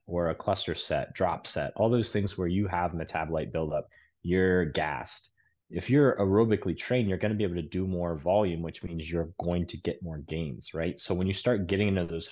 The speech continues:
higher rep sets, longer duration, uh, sessions, right? You start getting those, like, two-hour sessions where you're just fatigued, your, your,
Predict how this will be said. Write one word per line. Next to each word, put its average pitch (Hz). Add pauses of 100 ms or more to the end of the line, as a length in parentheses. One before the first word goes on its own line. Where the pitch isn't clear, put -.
higher 90
rep 80
sets, - (300)
longer 90
duration, 85
uh, 76
sessions, 87 (200)
right? 92
You 87
start 82
getting 87
those, 82
like, 76
two-hour 87
sessions 82
where 80
you're 87
just 87
fatigued, 101 (760)
your, 117
your, 104